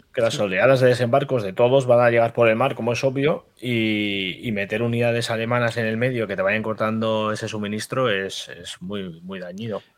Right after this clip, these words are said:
Speaker 2: Y luego una cosa curiosa que tienes es que no se pueden apilar unidades en este sistema. Es un
Speaker 1: También.
Speaker 2: sistema muy ligero, no se pueden apilar unidades.
Speaker 1: Mm.
Speaker 2: Entonces no tienes apilamientos. Todas las unidades ocupan un hexágono.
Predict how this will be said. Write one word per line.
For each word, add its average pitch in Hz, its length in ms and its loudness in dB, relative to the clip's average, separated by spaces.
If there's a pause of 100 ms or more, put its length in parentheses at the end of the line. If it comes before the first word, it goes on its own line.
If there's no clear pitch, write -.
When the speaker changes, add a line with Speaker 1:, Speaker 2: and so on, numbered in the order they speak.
Speaker 2:
Y 127 140 0
luego 147 160 2
una 180 140 0
cosa 170 160 -4
curiosa 156 320 -4
que 147 100 -2
tienes 160 200 -4
es - 20 -12
que - 100 -4
no 123 80 -2
se 135 80 -4
pueden 120 220 -6
apilar 104 280 -6
unidades 104 400 -6
en 104 60 -10
este 101 220 -10
sistema. 104 480 -12 (160)
Es - 160 -20
un 120 60 -4
Speaker 1:
También. 113 40 -2
Speaker 2:
sistema 127 500 -2
muy 131 300 0
ligero, 113 520 -4
no 117 100 0
se 127 100 0
pueden 113 160 0
apilar 101 240 -6
unidades. 107 540 -10 (240)
Speaker 1:
Mm. 113 140 -8 (280)
Speaker 2:
Entonces 117 300 -4
no 123 80 -2
tienes 120 180 0
apilamientos. 101 720 -10
Todas 117 220 -2
las 117 100 -4
unidades 120 460 -4
ocupan 117 280 -6
un 101 120 -6
hexágono. 90 400 -10